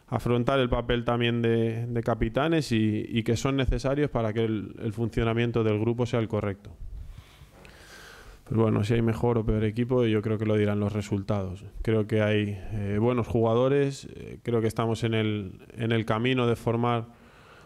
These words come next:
un equipo muy potente, eh, un equipo que, que aspire a,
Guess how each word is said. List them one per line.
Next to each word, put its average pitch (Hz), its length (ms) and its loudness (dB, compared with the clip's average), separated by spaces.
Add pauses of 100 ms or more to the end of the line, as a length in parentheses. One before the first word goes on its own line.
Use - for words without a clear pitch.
un 135 160 2
equipo 123 340 2
muy 120 140 2
potente, 139 520 0
eh, 110 920 2
un 123 160 2
equipo 117 420 0
que, 117 300 2 (280)
que 120 100 0
aspire 120 480 0
a, 110 420 -4